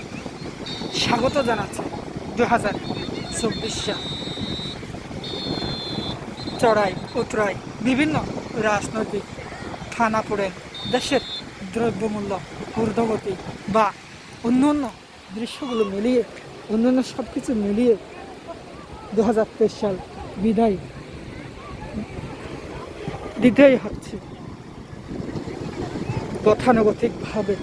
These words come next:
বারোটি মাস পেরিয়ে গেল। আজ একত্রিশ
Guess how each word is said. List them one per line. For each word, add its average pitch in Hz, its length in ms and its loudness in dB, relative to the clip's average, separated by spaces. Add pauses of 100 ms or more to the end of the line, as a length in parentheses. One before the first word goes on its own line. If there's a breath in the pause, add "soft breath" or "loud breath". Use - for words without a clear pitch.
(420)
বারোটি 226 320 8 (140)
মাস 214 240 2 (640)
পেরিয়ে 233 400 12
গেল। 170 140 -4 (1400)
আজ 226 120 8 (560)
একত্রিশ 247 380 4